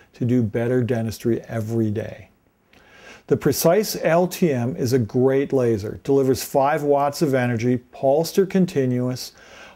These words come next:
um, has nice features, a wireless foot pedal, a lot of things that make it very easy to incorporate it into your practice. This training tape will also help you from, again, a very practical point of view.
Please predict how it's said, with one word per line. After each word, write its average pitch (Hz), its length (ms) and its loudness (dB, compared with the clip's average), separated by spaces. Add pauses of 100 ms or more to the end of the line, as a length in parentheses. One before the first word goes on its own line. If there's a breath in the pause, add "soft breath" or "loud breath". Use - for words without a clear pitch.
um, 120 640 0 (220)
has 117 280 -4
nice 143 460 2
features, 165 500 0
a 127 280 -4
wireless 147 600 2
foot 151 300 0
pedal, 131 400 -2 (360 loud breath)
a - 80 0
lot 165 340 4
of 220 100 2
things 180 280 4
that 139 120 2
make 143 240 -2
it 131 80 4
very 131 460 2
easy 135 420 2
to 120 120 2
incorporate 117 600 0
it 120 140 2
into 113 220 -2
your 110 100 0
practice. - 800 -10 (720 loud breath)
This 160 220 2
training 277 480 2
tape 139 280 2
will 143 140 2
also 180 560 2
help 127 420 0
you 123 240 2 (280 loud breath)
from, 127 220 -2
again, 120 420 0
a 127 100 -6
very 147 320 2
practical 131 640 -4
point 120 340 -6
of 110 80 -2
view. 104 360 -4